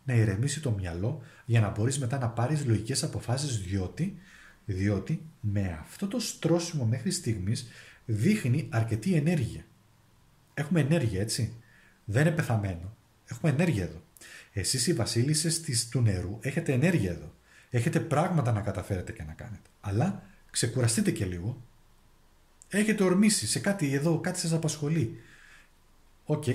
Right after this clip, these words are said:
μπορεί επίσης να είναι και κάτι άλλο εδώ. Εδώ είναι και το νοητικό κόλλημα.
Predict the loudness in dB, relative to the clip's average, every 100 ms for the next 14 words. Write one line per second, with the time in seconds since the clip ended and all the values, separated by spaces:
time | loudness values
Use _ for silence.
0 | 0 0 2 2 2 0 -2 -6 -2 0
1 | 0 -2 -4 -2 0 0 -2 -8 -14 -20
2 | _ _ _ _ -20 -18 -20 -20 _ 2
3 | 2 4 2 2 2 2 2 2 2 4
4 | 4 0 -2 -2 0 2 2 -2 -6 -14